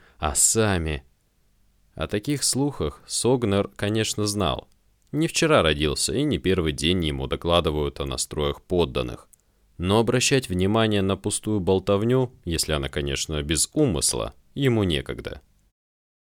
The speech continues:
За последние два октана он нормально спал одну-две ночи. Глотал отвары и настои, что готовил ему личный лекарь, принимал от магиков какие-то мази и смеси, с лица спал и ходил с красными глазами.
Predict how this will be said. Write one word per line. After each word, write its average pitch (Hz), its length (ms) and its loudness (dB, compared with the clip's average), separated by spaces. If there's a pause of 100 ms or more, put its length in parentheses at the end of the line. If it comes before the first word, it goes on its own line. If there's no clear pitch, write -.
(360)
За 82 200 0
последние 131 520 0
два 110 260 2
октана 127 520 2
он 87 280 0
нормально 104 520 0
спал 85 460 2
одну-две 78 600 0
ночи. 67 460 -6 (640)
Глотал 110 480 2
отвары 95 640 2
и 76 60 -2
настои, 101 640 0
что - 220 -4
готовил 80 460 0
ему 82 320 -2
личный 85 380 -2
лекарь, 117 480 2 (260)
принимал 117 500 0
от 104 120 0
магиков 113 540 -2
какие-то 101 440 -4
мази 82 440 0
и 67 120 -4
смеси, 87 680 0 (260)
с - 120 -4
лица 92 380 0
спал 92 640 0
и 78 280 -2
ходил 87 480 0
с - 100 -2
красными 71 480 -2
глазами. 87 680 2